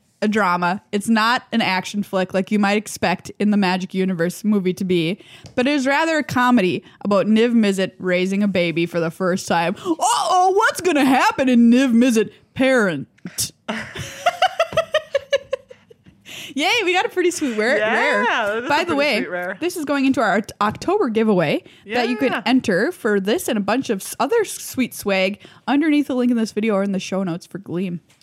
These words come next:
Speaker 2: Um, okay, so this is about a, um, <laughs> oh, follow me on this one.
Speaker 1: Okay,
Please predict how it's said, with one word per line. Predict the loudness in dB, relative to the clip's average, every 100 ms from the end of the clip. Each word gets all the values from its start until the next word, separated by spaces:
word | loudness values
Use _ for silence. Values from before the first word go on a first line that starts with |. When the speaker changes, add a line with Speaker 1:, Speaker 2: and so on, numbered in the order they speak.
| -20 -20 -20 _
Speaker 2:
Um, | -2 -2 -2
okay, | -4 -4 -6
so | -8
this | -6 -6 -4
is | -6
about | -4 -2 0 0 0 -2
a, | -2 0 -2 -2
um, | -2 0 0 -2 -4 -6 -8 -10 -18 -20 _ -20 -20 _ _
<laughs> | _ -20 -18 -18 -20 -20 _ _ 0
oh, | 0
follow | 0 -2 0 0 -2
me | -2
on | -4 -2
this | -6 -4
one. | -4 -2
Speaker 1:
Okay, | -2 0 0 -2